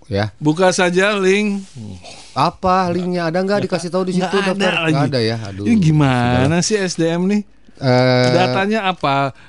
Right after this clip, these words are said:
Speaker 2: Buat ini loh, buat menjadi viral gitu loh, bahwa pendataan L P G ini viral.
Speaker 1: Mm-mm.
Speaker 2: Ya kan, katanya kan di situ ada
Speaker 1: Mm-mm.
Speaker 2: tulisan hanya untuk orang miskin.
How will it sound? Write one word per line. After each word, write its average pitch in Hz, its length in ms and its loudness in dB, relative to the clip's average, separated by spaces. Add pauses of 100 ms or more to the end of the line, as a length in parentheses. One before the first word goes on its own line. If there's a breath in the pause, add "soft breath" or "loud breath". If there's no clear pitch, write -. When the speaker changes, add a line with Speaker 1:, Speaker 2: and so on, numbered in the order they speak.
Speaker 2:
Buat 208 320 2
ini 208 160 -2
loh, 180 240 2 (320 soft breath)
buat 180 320 2
menjadi 175 240 4
viral 180 560 2
gitu 160 160 -2
loh, 156 160 2
bahwa 139 320 0 (440)
pendataan 143 800 0
L 135 160 -2
P 139 160 0
G 131 240 0
ini 113 640 2
viral. 135 800 0
Speaker 1:
Mm-mm. 110 800 -4
Speaker 2:
Ya 117 160 -2
kan, 165 160 -2
katanya 151 320 0
kan 175 160 2
di 151 40 2
situ 165 120 0
ada 165 80 0
Speaker 1:
Mm-mm. 110 160 0
Speaker 2:
tulisan 131 400 0
hanya 139 400 2
untuk 139 260 0
orang 139 320 0
miskin. 160 720 4